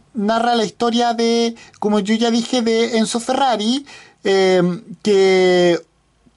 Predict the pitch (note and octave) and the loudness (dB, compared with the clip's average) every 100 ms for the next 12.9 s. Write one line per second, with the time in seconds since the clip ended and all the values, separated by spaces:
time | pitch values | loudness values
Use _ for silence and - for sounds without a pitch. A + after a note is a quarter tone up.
0 | _ F#3+ F3+ - A#3+ A#3+ B3 A#3 A3+ A#3 | _ 0 0 0 0 0 0 0 2 2
1 | A3 - G#3 F3+ G#3 A#3 A#3 B3 A#3 A#3+ | 0 -6 -2 -2 0 -2 0 0 0 0
2 | A#3+ A#3 A#3+ A#3+ C4+ C4+ - - - G3 | 0 0 0 0 -2 -6 -20 -16 -4 0
3 | F#3+ G3 A#3+ A3+ A3+ A#3 A3+ A#3 A#3 B3 | 2 0 0 0 2 2 2 0 -2 -2
4 | A#3 A3 G#3 G3+ G3 G3 - _ G#3 A3 | 0 0 0 0 0 -2 -8 _ -2 0
5 | A#3+ A#3 A3 A3+ A3+ A#3 A3+ A3 G#3 G#3+ | 0 0 0 0 0 -2 0 0 0 0
6 | B3+ A#3+ F#3+ G3+ A#3 F#3+ A3 A3 A#3+ A3+ | 0 0 2 2 0 -2 -2 -4 -4 -4
7 | - A#3+ A#3+ B3+ - - - G#3+ A3+ A#3+ | -4 -4 -4 -4 -12 -20 -6 0 2 2
8 | A#3 A3+ - A#3+ A#3+ A#3+ C4+ D4 - - | 0 -2 -2 -2 -2 -2 -2 -2 -6 -18
9 | - _ - A3 G#3 G3 G3 - A3 A3 | -20 _ -6 0 2 2 0 -2 -2 0
10 | A#3+ B3 - A3 A#3 A#3+ B3+ A#3+ A3 G3 | 0 -2 -4 0 2 2 2 0 -2 0
11 | G3 A3 G#3+ F3+ A3+ A3 A3+ A3+ A#3+ B3+ | 0 0 -4 -2 0 2 2 2 2 0
12 | - A3 G#3 A3 C#4+ C4 D#3+ A#2+ A#2 | -2 -2 -2 0 0 -2 -2 -4 -8